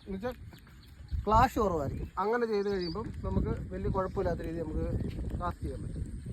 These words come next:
ഇത് ഞാൻ ബിഗിനേഴ്സിന് വേണ്ടി മാത്രമാണ് ചെയ്യുന്നത്, പ്രൊഫഷണൽസിന് വേണ്ടിയല്ല. പ്രൊഫഷണൽസിന് എന്നെക്കാട്ടി നല്ലതായിട്ടുള്ള എക്സ്പീരിയൻസ് കാണും, കാരണം ഞാനൊരു നല്ല ബൈറ്റ് കാസ്റ്റർ അല്ല. ഞാൻ അറിയാവുന്ന നോളജ് മാത്രം ഷെയർ ചെയ്യുകയാണ്. ഇതുണ്ടോ,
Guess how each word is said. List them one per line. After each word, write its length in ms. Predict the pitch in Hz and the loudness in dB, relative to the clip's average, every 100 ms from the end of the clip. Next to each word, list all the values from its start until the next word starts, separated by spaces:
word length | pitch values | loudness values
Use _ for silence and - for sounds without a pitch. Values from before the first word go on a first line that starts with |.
| - - - - - 208 | -6 -4 -4 -4 -2 0
ഇത് 80 | 254 | 4
ഞാൻ 140 | 262 262 269 262 - 190 | 4 6 4 2 -2 -2
ബിഗിനേഴ്സിന് 580 | 208 226 247 254 262 262 | 0 6 6 6 6 6
വേണ്ടി 200 | 254 254 - 185 | 6 6 4 4
മാത്രമാണ് 520 | 190 196 196 160 - | 2 2 4 4 2
ചെയ്യുന്നത്, 320 | - - - - - - | 2 0 0 -2 -4 -2
പ്രൊഫഷണൽസിന് 520 | 180 - 202 196 202 | -2 0 0 2 2
വേണ്ടിയല്ല. 340 | 196 170 170 - - - - - - | 2 2 0 -2 -4 -4 -2 0 2
പ്രൊഫഷണൽസിന് 760 | 180 196 240 240 240 247 254 415 - - - | 2 2 2 2 2 2 2 0 -2 0 2
എന്നെക്കാട്ടി 520 | 190 247 240 269 269 269 240 | 4 4 6 6 6 4 4
നല്ലതായിട്ടുള്ള 520 | 214 214 226 208 196 | 6 6 6 4 0
എക്സ്പീരിയൻസ് 400 | - - 175 170 165 | -2 -2 0 0 0
കാണും, 160 | 160 - - - | 0 2 0 0
കാരണം 200 | 196 202 202 | 2 2 0
ഞാനൊരു 340 | 220 233 214 208 | 0 0 0 2
നല്ല 180 | 190 202 | 2 2
ബൈറ്റ് 200 | 180 165 180 | -2 -4 -4
കാസ്റ്റർ 240 | 170 - 120 | -4 -4 -6
അല്ല. 120 | 113 - - - - - - - - 175 | -4 -2 0 -2 -4 -12 -12 -12 -6 -2
ഞാൻ 120 | 214 - 170 | -2 -2 0
അറിയാവുന്ന 400 | 180 214 226 226 202 | 2 4 4 2 4
നോളജ് 300 | 190 190 185 170 | 2 2 -2 -4
മാത്രം 260 | 185 214 208 | -4 -4 -2
ഷെയർ 160 | 156 151 | -2 -4
ചെയ്യുകയാണ്. 280 | 135 113 104 - - - - - 208 | -6 -8 -12 -16 -20 -16 -14 -4 0
ഇതുണ്ടോ, 280 | 214 131 | 0 -2